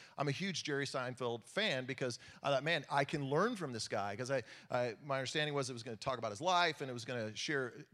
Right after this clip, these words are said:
you know, tips and tricks and ways in which he writes his, his material. And I thought, "Man, I can really learn." I was super excited.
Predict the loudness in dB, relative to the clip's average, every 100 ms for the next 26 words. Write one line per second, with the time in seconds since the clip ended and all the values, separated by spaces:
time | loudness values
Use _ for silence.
0 | -8 -6 -4 0 0 0 -6 -2 -2 -4
1 | -8 0 2 2 0 -6 -8 -6 2 2
2 | 2 -2 -4 -4 -4 -4 -6 -4 0 2
3 | 2 2 0 0 0 0 0 -4 -2 0
4 | 2 2 0 0 -2 -2 -2 -2 2 0